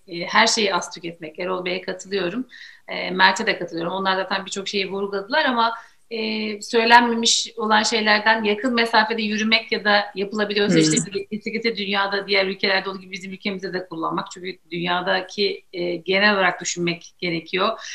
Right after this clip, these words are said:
Speaker 1: Tüketimde noktasında mesela ambalajlı ürün yerine ambalajsız ürünü tercih edebiliriz. Ya da yakın yerden olan ürünü tercih edebiliriz.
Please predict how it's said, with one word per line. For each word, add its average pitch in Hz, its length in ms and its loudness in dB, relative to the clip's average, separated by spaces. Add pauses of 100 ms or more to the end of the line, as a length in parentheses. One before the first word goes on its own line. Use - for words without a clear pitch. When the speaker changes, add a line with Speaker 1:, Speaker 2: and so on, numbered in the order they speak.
(120)
Speaker 1:
Tüketimde 240 640 0
noktasında 233 520 0
mesela 233 340 4
ambalajlı 220 600 6
ürün 226 240 0
yerine 220 320 2
ambalajsız 202 580 0
ürünü 214 420 2 (360)
tercih 202 320 6
edebiliriz. 170 600 -2
Ya 214 160 0
da 233 40 2
yakın 226 380 2
yerden 233 480 6
olan 214 320 2
ürünü 214 260 0
tercih 190 340 0
edebiliriz. 156 640 -8